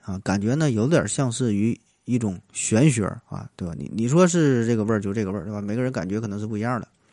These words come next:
<clears throat> 但是这背后啊，确实有一些这个理论的依据哈，咱说一说这个科学这方面的。那从专业的角度来讲，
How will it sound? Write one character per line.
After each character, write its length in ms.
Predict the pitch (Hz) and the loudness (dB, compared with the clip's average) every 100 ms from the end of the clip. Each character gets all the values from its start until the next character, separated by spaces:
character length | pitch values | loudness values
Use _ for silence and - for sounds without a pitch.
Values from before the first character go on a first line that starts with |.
| _ - - - - - - - - _ _ _ - | _ -20 -20 -20 -20 -20 -20 -20 -20 _ _ _ 2
<clears throat> 340 | 175 139 110 - _ _ _ _ - - | 4 4 -2 -10 _ _ _ _ -12 -8
但 140 | - 143 | 0 2
是 100 | 147 | 4
这 120 | 151 | 4
背 120 | 156 | 6
后 140 | 147 156 | 6 6
啊， 160 | 92 | 4
确 160 | 85 131 | 0 -2
实 220 | 135 131 | 0 2
有 160 | 117 113 | 2 2
一 80 | |
些 240 | 120 117 104 | 2 2 2
这 100 | 101 | 2
个 260 | 95 87 - - | 0 -2 -6 -6
理 140 | 104 | -2
论 160 | 110 131 | 0 0
的 100 | 110 | 0
依 220 | 113 113 | 0 2
据 120 | 135 | 2
哈， 140 | 117 87 | 2 0
咱 140 | 107 | -4
说 200 | 113 107 | -4 -2
一 60 | 110 | -2
说 140 | 104 | -2
这 80 | 104 | -2
个 100 | 101 | -2
科 200 | - 117 | -2 -4
学 140 | 107 95 | -2 -4
这 80 | |
方 140 | 101 87 | -4 -6
面 120 | 85 | -8
的。 80 | 85 - _ _ - - - - - | -10 -12 _ _ -20 -20 -20 -18 -2
那 80 | 156 | 2
从 180 | 156 | 2
专 160 | 156 156 | 4 6
业 80 | 165 | 6
的 120 | 156 | 6
角 160 | 117 113 | 6 6
度 80 | |
来 160 | 135 139 | 6 6
讲， 260 | 127 - | 4 0